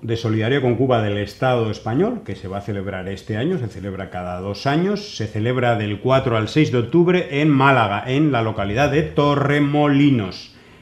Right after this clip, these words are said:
Es el número diecisiete de estos encuentros que, eh, organiza, coordina el Movimiento Estatal de Solidaridad con Cuba, el mesc, este movimiento con el que tenemos,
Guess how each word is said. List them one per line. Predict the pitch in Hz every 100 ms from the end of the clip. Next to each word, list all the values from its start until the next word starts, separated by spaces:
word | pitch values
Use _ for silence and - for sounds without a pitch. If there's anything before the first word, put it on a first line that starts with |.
| - 147
Es | 156 143
el | 135
número | 165 190 190 196 - 113 101
diecisiete | 117 110 - 104 - 147 139 104
de | 104
estos | 110 127 113
encuentros | 113 127 135 180 202 - - - - _ -
que, | 151 185 -
eh, | 123 113 107 104 101 101 98 101
organiza, | 107 98 98 147 156 135 131
coordina | 107 104 139 156
el | 156 117
Movimiento | 107 104 110 135 135 135
Estatal | - 113 131 135
de | 117
Solidaridad | - 101 95 98 101
con | 98
Cuba, | 95 135 160 -
el | 98 92
mesc, | 104 190 202 - - -
este | 110 110
movimiento | 104 98 101 135 139 170
con | 98 87
el | 82
que | 85 78 - - -
tenemos, | 87 98 101